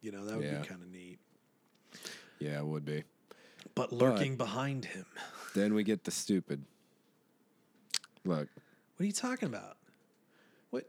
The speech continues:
Speaker 1: what
Speaker 2: I
Speaker 1: are you t-
Speaker 2: understand this scene is set up to make Vader look even more horrific and B A and O P. But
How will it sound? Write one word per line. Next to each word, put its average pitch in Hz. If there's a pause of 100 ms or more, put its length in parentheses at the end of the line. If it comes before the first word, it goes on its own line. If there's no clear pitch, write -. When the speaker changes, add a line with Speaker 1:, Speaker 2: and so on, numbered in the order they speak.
Speaker 1:
what 104
Speaker 2:
I -
Speaker 1:
are 120
you 131
t- 147
Speaker 2:
understand 101
this 90
scene 92
is 92
set 82
up 82
to -
make 80
Vader 80
look 80
even 78
more 85 (340)
horrific 90
and 147 (640)
B 87
A 85 (280)
and 78
O 82
P. 82 (1800)
But 80